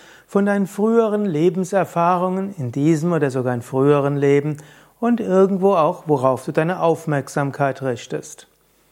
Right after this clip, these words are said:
Ich möchte so einige typisierte Meditationserfahrungen kurz beschreiben. Auf unserer Internetseite findest du dort mehr. Und ich will natürlich auch sagen, was kannst du damit machen?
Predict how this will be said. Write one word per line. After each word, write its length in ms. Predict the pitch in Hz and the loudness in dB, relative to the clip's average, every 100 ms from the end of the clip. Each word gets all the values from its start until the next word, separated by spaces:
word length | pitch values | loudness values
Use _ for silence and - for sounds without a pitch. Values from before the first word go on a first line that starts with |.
| _ _ _ _ _ _ _ _ _ _ _ - | _ _ _ _ _ _ _ _ _ _ _ -8
Ich 120 | - | 0
möchte 280 | 226 220 214 | 0 2 2
so 260 | 170 196 156 147 | 4 2 0 -4
einige 680 | 127 151 165 151 160 175 165 - - | 0 2 2 2 2 2 -4 -12 -2
typisierte 760 | 202 196 165 147 196 196 190 | 0 2 0 2 4 4 2
Meditationserfahrungen 1500 | 185 180 170 170 170 175 180 175 170 - 156 160 156 156 151 | 0 0 2 0 0 0 0 -2 -4 -2 0 2 0 -4 -4
kurz 380 | - 220 220 - | -2 -2 -4 -8
beschreiben. 640 | 202 - 170 175 180 190 | -6 -2 0 2 0 -4
Auf 180 | 143 120 | -6 -6
unserer 300 | 139 - 135 | -8 -6 -6
Internetseite 840 | 147 139 151 151 147 160 156 160 160 | -4 -2 0 0 -4 -2 0 0 -2
findest 400 | 175 180 170 196 | -2 -2 -4 -2
du 40 | |
dort 240 | 190 185 | 0 0
mehr. 320 | 165 131 123 123 _ _ - - | 0 -4 -4 -10 _ _ -20 -6
Und 120 | 226 | 0
ich 160 | 233 - | 0 2
will 80 | 143 | 2
natürlich 360 | 147 151 143 | 2 0 0
auch 180 | 151 151 | 0 -2
sagen, 400 | - 160 156 165 | 0 0 2 -2
was 220 | 135 117 | -6 -6
kannst 400 | - 139 139 - | -6 -6 -6 -4
du 180 | 156 151 151 - | -2 -2 -2 -2
damit 420 | 151 170 180 - | -2 -2 -6 -4
machen? 380 | 131 117 139 | -4 -4 -10